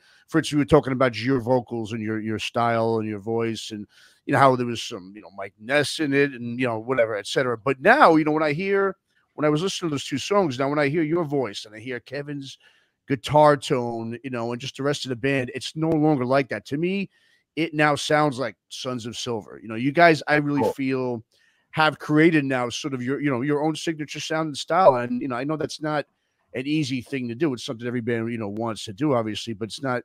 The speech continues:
Speaker 1: it doesn't always, you know, work out that way. Um, so do you, I mean, do you guys feel like you now, you know, you indeed do have,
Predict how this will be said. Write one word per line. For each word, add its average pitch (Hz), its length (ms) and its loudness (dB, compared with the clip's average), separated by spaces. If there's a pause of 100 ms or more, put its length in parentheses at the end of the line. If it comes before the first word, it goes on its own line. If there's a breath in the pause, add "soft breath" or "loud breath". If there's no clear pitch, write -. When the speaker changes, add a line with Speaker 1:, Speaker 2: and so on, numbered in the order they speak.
Speaker 1:
it 127 80 -16
doesn't 117 220 -6
always, 110 300 -6
you 123 80 -8
know, 92 240 -12
work 113 240 -4
out 160 200 8
that 98 160 -2
way. 98 280 -6 (460 loud breath)
Um, 127 640 6 (640)
so - 260 8
do 190 140 -2
you, 214 40 4
I 180 40 4
mean, 196 120 2
do 175 80 0
you 233 80 2
guys 240 220 6
feel 226 220 -2
like 208 260 0
you 160 140 -6
now, 160 600 2 (360 soft breath)
you 151 80 0
know, 156 40 4
you 165 200 -2
indeed 165 460 -4
do 160 160 -2
have, 143 520 -2